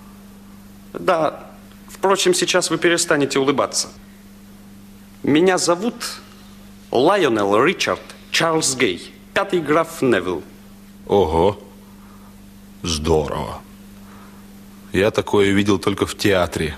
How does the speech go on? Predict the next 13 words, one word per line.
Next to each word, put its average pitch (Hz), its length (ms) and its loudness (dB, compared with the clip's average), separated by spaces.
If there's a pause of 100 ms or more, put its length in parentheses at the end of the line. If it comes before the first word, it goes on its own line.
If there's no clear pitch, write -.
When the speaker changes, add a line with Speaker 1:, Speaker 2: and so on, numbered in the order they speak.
(100)
Speaker 2:
в 80 140 -4
мирное 87 400 2
время. 80 420 0 (840)
Входит 117 460 0
официант 82 720 0 (600)
и - 80 -4
докладывает: 80 720 2
«Баронесса, 107 720 0
к - 100 -4
вам 110 220 4
его 110 220 4
величество». 107 680 0
Speaker 1:
Почему 185 720 0